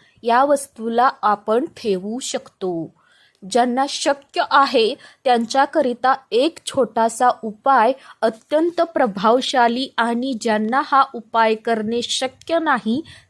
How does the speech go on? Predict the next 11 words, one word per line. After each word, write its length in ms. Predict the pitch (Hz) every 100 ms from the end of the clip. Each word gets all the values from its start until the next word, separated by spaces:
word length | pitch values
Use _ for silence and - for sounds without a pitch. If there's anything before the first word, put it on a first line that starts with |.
| -
त्यांच्याकरिता 960 | 262 240 226 285 311 302 277 - 233 254 - -
यापेक्षाही 920 | 247 285 302 277 - - 240 240 285
सरळ 460 | - - 214 240 320
साधे 460 | - 262 196 233 262 -
उपाय 500 | 214 269 269 233 262 - _ 220
मात्र 380 | 262 - 339
प्रभावशाली 1000 | 330 330 320 220 247 269 - 262 233 294 320 -
आज 300 | 220 247 226
आपण 280 | 220 226 269 -
पाहणार 460 | 254 202 190 214 -
आहोत. 480 | 175 185 180 165 151